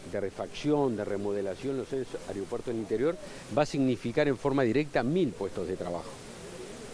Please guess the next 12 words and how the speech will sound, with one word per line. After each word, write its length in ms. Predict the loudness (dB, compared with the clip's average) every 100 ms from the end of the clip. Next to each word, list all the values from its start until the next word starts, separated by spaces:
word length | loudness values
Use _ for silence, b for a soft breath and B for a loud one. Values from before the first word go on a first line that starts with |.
| -6
de 80 | -2
forma 240 | 2 4
directa. 560 | 4 4 4 4 0 -8 -8 -10 B B B B 0
Y 400 | 4 6 6 6 6
en 180 | 4
forma 340 | 4 4 4 4
indirecta 580 | 4 4 4 4 0 -4
se 180 | -2
calcula 500 | 2 2 2 2 4
habitualmente 600 | 4 2 2 2 0 0
que 120 | -2 -2
triplica 680 | -2 -4 -2 -4 -2 -4